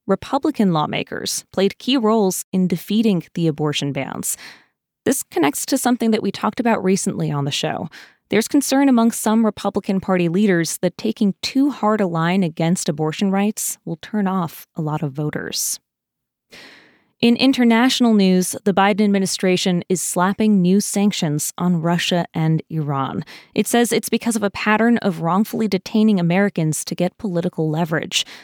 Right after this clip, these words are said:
The move came as Russia rejected a U S request to make a consular visit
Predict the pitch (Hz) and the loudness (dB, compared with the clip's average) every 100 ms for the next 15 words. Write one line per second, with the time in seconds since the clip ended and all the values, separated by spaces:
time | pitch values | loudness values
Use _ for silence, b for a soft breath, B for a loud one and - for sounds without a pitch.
0 | B B _ _ - 226 269 262 262 254 | B B _ _ 2 4 4 2 4 4
1 | 285 - 202 - 196 220 - 214 - 185 | 4 2 0 2 2 2 2 2 2 -2
2 | 156 208 247 285 262 - 180 180 170 - | -2 0 0 0 0 0 0 2 0 0
3 | 170 - 143 147 - B B B - 196 | -6 -2 -2 -2 -6 B B B 2 2
4 | 196 196 - 233 214 202 185 160 175 170 | 2 -2 0 0 0 -2 -2 2 0 0
5 | - - | -4 -8